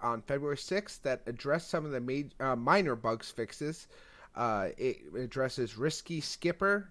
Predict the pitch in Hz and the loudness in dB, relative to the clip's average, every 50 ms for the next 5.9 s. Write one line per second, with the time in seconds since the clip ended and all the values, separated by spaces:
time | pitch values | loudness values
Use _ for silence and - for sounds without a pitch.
0 | 139 127 131 131 123 123 127 135 135 - - 139 135 127 - - 123 120 117 - | -12 -6 0 2 4 4 4 4 2 0 -2 -4 -6 -6 -4 -4 -2 -2 -4 -4
1 | - 120 120 123 143 214 262 - - _ _ _ _ _ _ - - _ _ _ | -6 -6 -4 -2 -2 -2 -4 -4 -8 _ _ _ _ _ _ -20 -20 _ _ _
2 | _ _ - - - - - - 143 170 190 202 190 160 160 156 160 156 151 147 | _ _ -20 -20 -20 -16 0 4 6 8 10 10 8 8 8 6 6 6 4 2
3 | 143 - - - - 175 190 196 190 - - - - - 160 139 139 139 135 135 | 0 -6 -10 -4 -2 0 0 0 0 -2 -6 -8 -2 2 4 4 4 4 4 2
4 | 123 127 131 135 135 139 143 139 139 147 135 131 127 - - - - 139 127 127 | 0 -2 -2 2 2 4 2 2 0 0 0 0 -2 -4 -10 -8 -2 2 2 2
5 | 127 - 135 123 123 110 107 - 117 120 131 139 131 95 92 113 135 170 | 2 2 2 0 0 0 0 0 0 2 2 2 2 0 -2 -4 -6 -8